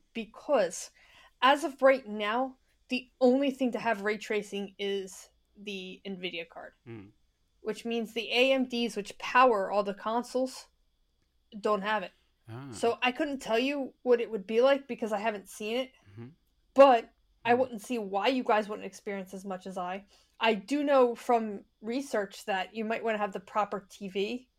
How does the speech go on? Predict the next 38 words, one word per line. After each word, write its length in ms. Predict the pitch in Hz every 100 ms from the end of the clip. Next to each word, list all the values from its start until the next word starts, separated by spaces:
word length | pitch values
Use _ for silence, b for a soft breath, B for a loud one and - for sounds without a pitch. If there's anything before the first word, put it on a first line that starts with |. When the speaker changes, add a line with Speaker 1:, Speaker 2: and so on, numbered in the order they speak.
| b b b b
Speaker 1:
h-, 80 | -
hence 280 | - 226 -
why 200 | 220 202
I 100 | 202
don't 140 | 214 214
know 80 |
if 100 | 208
I 80 | 208
to-, 160 | 202 -
oh, 120 | 233
I 100 | 240
didn't 220 | 220 220
tell 180 | - 269
you. 240 | 233 214 226 _ b b b _ _ _ _ _ _ -
So, 380 | 233 - 247 247 - _ _ _ _ _ _
as 200 | 240 233
a 80 | 226
P 180 | - 302
C 280 | 269 262 233 -
Master 400 | 220 208 202 202
Race 180 | 190 185
person, 480 | 220 208 202 185 185 _ _ _ _ _ _ _ _ -
we 160 | 240
talk 220 | 240 214 220
about 160 | 196
Speaker 2:
Mm. 40 | 202
Speaker 1:
our 60 |
frame 320 | 196 285 294
rates. 320 | 190 - - - b b _
The 60 |
higher 320 | - 240 240 233
the 100 | 208
frame 300 | 233 208 202
rate, 260 | 208 208
the 80 | 196
Speaker 2:
Mm. 60 | 190
Speaker 1:
less 200 | 202 -
skipping, 560 | - 190 185 190 190